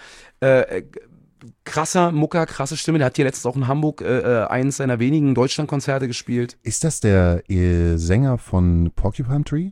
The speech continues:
Speaker 1: Nee, das ist, äh, der macht so Solo halt wirklich.
Speaker 2: Okay.
Speaker 1: Und, äh, aber brutal gut. Also es ist so ein bisschen folkig, bisschen Country-mäßig angehaucht, aber sehr düstere Songs. Und, äh,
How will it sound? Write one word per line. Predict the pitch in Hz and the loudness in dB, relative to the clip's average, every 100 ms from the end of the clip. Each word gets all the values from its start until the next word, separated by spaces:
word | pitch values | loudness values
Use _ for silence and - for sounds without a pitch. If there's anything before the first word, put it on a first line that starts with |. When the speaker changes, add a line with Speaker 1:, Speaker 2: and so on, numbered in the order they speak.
| - | 0
Speaker 1:
Nee, | 139 104 - - | 0 0 -4 -8
das | 104 | -6
ist, | 117 - | -6 -6
äh, | - 117 117 | -2 -2 0
der | 123 123 | 0 2
macht | 165 | 0
so | - 135 | -4 -2
Solo | 135 107 | 0 -2
halt | 98 85 90 | -4 -8 -10
wirklich. | - 127 | -4 -4
Speaker 2:
Okay. | - 95 | -2 -2
Speaker 1:
Und, | 117 117 | -2 -4
äh, | - 110 110 110 - - - - _ - | -4 -2 -2 -4 -12 -20 -20 -20 _ -2
aber | 120 120 | 2 2
brutal | 110 110 123 127 113 107 | 2 -2 -4 -4 -4 -4
gut. | 101 90 | -6 -6
Also | 104 | -6
es | 113 | -6
ist | 139 | -4
so | - | 0
ein | 143 | 0
bisschen | - - 131 | 0 -2 -2
folkig, | 110 - - 139 151 180 - 185 170 170 - - - - - - | -2 -8 -8 -2 0 0 0 -2 0 -2 -6 -18 -20 -20 -20 -20
bisschen | - - 127 | -10 -4 -4
Country-mäßig | - 131 147 160 156 147 135 139 135 135 - | -4 -4 -4 0 0 2 2 0 -2 -8 -6
angehaucht, | 131 135 123 123 - | -4 -4 -4 -6 -6
aber | 110 113 | -6 -4
sehr | 104 131 139 | 2 2 2
düstere | 98 117 160 - 143 143 | -2 -4 -4 -4 -2 -2
Songs. | - 131 139 147 | -2 0 0 -2
Und, | - 117 120 - | -4 0 0 -2
äh, | 113 113 113 | -2 2 0